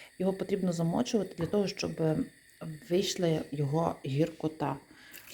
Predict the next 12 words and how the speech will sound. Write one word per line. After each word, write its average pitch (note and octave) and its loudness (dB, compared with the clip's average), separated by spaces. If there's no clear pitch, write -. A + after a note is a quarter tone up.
От D#3+ -2
гарно E3+ 4
його D#3+ 4
треба E3 4
промити F3+ 2
і D#4 -6
поставити F#3 -2
варити. C#3+ -4
Його A3 6
є F#3 0
зовсім G3 -4
небагато, G#3+ -2